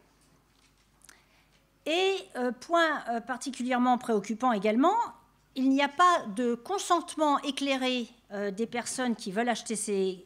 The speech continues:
casques sur l'utilisation des données. En fait, euh, personne ne sait où vont aller les données cérébrales qui sont collectées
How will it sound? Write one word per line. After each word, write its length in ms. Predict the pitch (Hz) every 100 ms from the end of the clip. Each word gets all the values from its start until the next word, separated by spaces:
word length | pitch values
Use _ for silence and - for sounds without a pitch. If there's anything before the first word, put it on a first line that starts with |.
| _
casques 480 | 262 339 - - - - - - -
sur 340 | - 294 269
l'utilisation 880 | 254 370 381 339 311 285 269 359 349
des 100 | 262
données. 380 | 226 311 269 254 - _ _ _ _ _ _ _ _ _ _ _ _ _ _ _ _ _ -
En 120 | 262
fait, 600 | 254 311 427 - - - _ _ 254
euh, 720 | 240 226 220 214 214 214 - - _ _ -
personne 540 | 381 - - 359 285
ne 100 | 269
sait 340 | - - 262 427 - _ _ _ _ _ _ _ _ _ _
où 100 | 349 427 349
vont 240 | 277 359
aller 420 | 330 294 269 392 - _ _ -
les 180 | 254 349
données 380 | 294 294 302 349
cérébrales 720 | - 311 254 226 202 240 370 403 _ _ _ _ _ _ _ -
qui 160 | 330
sont 380 | 311 - 311 370 403 - -
collectées 720 | 330 285 285 - 285 311